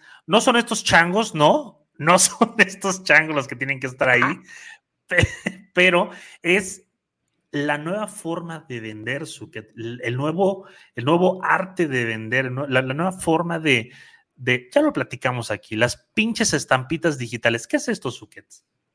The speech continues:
Speaker 2: Estos son los N F Ts, que, eh,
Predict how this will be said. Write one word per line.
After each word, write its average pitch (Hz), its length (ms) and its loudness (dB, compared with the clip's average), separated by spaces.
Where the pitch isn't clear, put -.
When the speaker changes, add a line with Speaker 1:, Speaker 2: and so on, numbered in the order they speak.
Speaker 2:
Estos 196 260 -4
son 196 240 -2
los 156 220 -4
N 165 160 -2
F 165 120 -10
Ts, - 640 -14
que, 113 580 -4
eh, - 240 -14